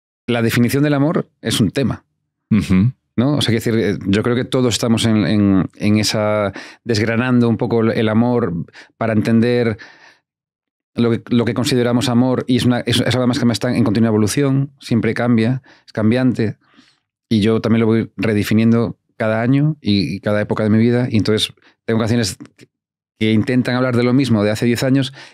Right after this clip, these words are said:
Speaker 1: que dicen otra cosa, aunque ya
Speaker 2: Ujú.
Speaker 1: apuntaban maneras, digamos.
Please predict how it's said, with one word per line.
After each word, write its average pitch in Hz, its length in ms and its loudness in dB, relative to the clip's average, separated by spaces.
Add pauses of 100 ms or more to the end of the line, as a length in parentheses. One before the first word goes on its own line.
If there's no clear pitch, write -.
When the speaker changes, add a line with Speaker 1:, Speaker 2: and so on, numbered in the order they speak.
Speaker 1:
que 117 80 -2
dicen 120 260 0
otra 92 200 -2
cosa, - 300 -6 (920)
aunque 123 240 -4
ya 135 180 2
Speaker 2:
Ujú. 95 340 0
Speaker 1:
apuntaban 113 420 0
maneras, 92 560 -2
digamos. 92 460 -4